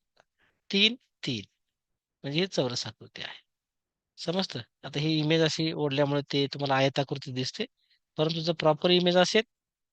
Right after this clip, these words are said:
तर या ठिकाणी चौरस आकृती, म्हणजे सर्व बाजू सारखी असणारी आकृती तुम्हाला तयार होणं, होताना दिसेल. मग पूर्ण वर्ग संख्या कोणकोणत्या आहेत? बघा,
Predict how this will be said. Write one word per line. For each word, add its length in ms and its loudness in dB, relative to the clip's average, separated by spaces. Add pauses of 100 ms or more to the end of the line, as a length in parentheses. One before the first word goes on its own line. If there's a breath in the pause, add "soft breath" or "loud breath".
तर 40 -2 (360)
या 160 4
ठिकाणी 380 2 (580)
चौरस 440 4
आकृती, 380 0
म्हणजे 180 -6
सर्व 360 0
बाजू 300 4
सारखी 380 0
असणारी 280 -2
आकृती 380 -6
तुम्हाला 340 -10 (140)
तयार 180 -4
होणं, 200 -10 (300)
होताना 280 -8
दिसेल. 320 -10 (1000 soft breath)
मग 180 4 (100)
पूर्ण 200 2
वर्ग 240 6
संख्या 260 0
कोणकोणत्या 500 2
आहेत? 260 2 (1080)
बघा, 200 -10